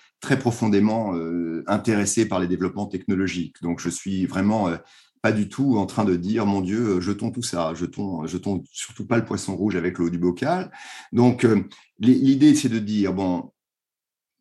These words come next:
plus personne ne pense qu'il y a une innocuité, euh, à une utilisation massive, permanente, euh, totale de ces réseaux-là dans tous les aspects de la vie, euh, et dans tous les moments de la vie.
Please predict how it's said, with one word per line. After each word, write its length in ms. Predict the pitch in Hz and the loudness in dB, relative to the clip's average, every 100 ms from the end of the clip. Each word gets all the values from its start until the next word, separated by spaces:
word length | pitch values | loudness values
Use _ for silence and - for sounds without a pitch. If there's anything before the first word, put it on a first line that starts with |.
| _ _ | _ _
plus 160 | 165 165 | -2 4
personne 380 | 143 - 147 | 2 4 6
ne 80 | 127 | 6
pense 320 | 117 123 120 | 4 0 0
qu'il 140 | - 98 | -2 -2
y 40 | |
a 20 | |
une 220 | 101 107 113 | 0 2 6
innocuité, 800 | 131 127 - 104 101 90 87 _ _ _ - | 6 4 2 -8 -4 -4 -4 _ _ _ -8
euh, 240 | 82 80 | -4 -2
à 120 | 87 98 | 2 4
une 120 | 104 | 4
utilisation 720 | 98 98 101 101 - 120 113 | 2 -2 0 0 2 2 4
massive, 540 | 107 104 - 117 113 | 2 0 -2 -4 -4
permanente, 800 | - 101 101 98 101 107 107 - | -2 0 2 2 2 0 -4 -6
euh, 160 | 87 87 | -2 0
totale 760 | - 110 107 107 113 101 90 | 2 2 4 4 4 2 0
de 80 | 85 | -2
ces 220 | 95 101 95 95 - - | -2 -2 -2 -8 -14 -6
réseaux-là 360 | 92 95 101 | -2 0 0
dans 120 | 101 - | -2 -4
tous 140 | 123 | -2
les 120 | 101 | -2
aspects 200 | 95 - | -4 -4
de 100 | 98 | -2
la 80 | 90 | -2
vie, 240 | 73 87 - _ _ - - | -4 -10 -14 _ _ -20 -6
euh, 160 | 92 90 | -2 0
et 80 | 101 | 0
dans 100 | 101 | -2
tous 140 | 101 | 0
les 80 | 113 | 4
moments 240 | 104 101 92 | 4 4 2
de 40 | |
la 100 | 87 | 0
vie. 240 | 78 71 | -2 -14